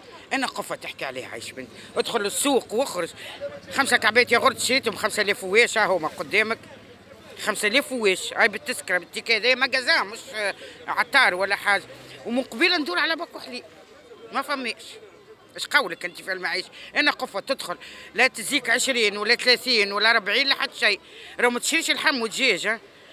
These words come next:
الناس عايشة بالكركاسة هاك. ريتهم عايشين بالكركاسة. عايشين بك ال-، حشاك وحشا قدرك وحشا وجه ولدي، آه، اكل يعطيوه اللي تابوه للكلاب ولا القطاطس.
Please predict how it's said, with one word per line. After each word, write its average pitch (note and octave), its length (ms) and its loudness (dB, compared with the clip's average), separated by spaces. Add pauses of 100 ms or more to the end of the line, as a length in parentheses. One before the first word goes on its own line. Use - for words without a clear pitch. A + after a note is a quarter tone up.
(160)
الناس A#3+ 200 -2
عايشة A#3 240 -2
بالكركاسة F#3 800 -8
هاك. D3 60 -10 (760)
ريتهم G#3 240 -4
عايشين D#3+ 280 -6
بالكركاسة. E3+ 680 -6 (480)
عايشين G#3 280 -2
بك F#3+ 180 -6
ال-، F3+ 300 0 (260)
حشاك F3 340 -6
وحشا F3+ 280 -8
قدرك E3+ 360 -6
وحشا F3 240 -10
وجه E3 200 -6
ولدي، F#3 380 -8 (260)
آه، F#3 240 -6
اكل G3+ 180 -8
يعطيوه G3 320 -4
اللي F#3+ 200 -4
تابوه F#3 380 -6
للكلاب F#3 460 -6
ولا F3 160 -8
القطاطس. - 640 -8